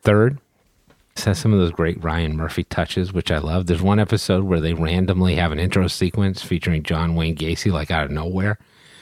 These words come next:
which they somehow wrap back up in the last episode of the series. It kinda reminds me of this series of scenes in, like, American Horror Story Cult, where they just randomly tie the Zodiac Killer into the story. I love that shit. The crazier, the better.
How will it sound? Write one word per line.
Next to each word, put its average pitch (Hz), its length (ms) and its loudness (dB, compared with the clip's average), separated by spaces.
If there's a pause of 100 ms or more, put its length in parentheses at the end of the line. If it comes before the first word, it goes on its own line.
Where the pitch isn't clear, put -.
(120)
which - 180 2
they - 60 -4
somehow 92 480 2
wrap 90 260 2
back 85 240 -2
up 92 320 -2
in 85 80 2
the 78 100 0
last 82 320 0
episode 87 340 0
of 80 80 2
the 80 60 -2
series. 95 480 -2 (840)
It 117 80 0
kinda 127 180 6
reminds 95 400 4
me 95 140 2
of 85 100 0
this 80 220 0
series 82 340 0
of 76 60 -4
scenes 80 420 -2
in, 73 80 -4
like, 71 320 -4
American 80 400 0
Horror 76 280 -2
Story 78 500 -2
Cult, 80 420 -4 (480)
where 92 140 2
they 85 100 2
just 78 220 -6
randomly 80 460 0
tie 80 260 -2
the 76 160 -2
Zodiac 80 480 0
Killer 90 280 0
into 85 220 -2
the 80 120 -2
story. 90 500 -2 (100)
I 98 80 -6
love 76 220 -2
that 71 160 -4
shit. - 320 -4 (260)
The - 60 -20
crazier, 82 480 0
the 73 60 -2
better. 71 400 -6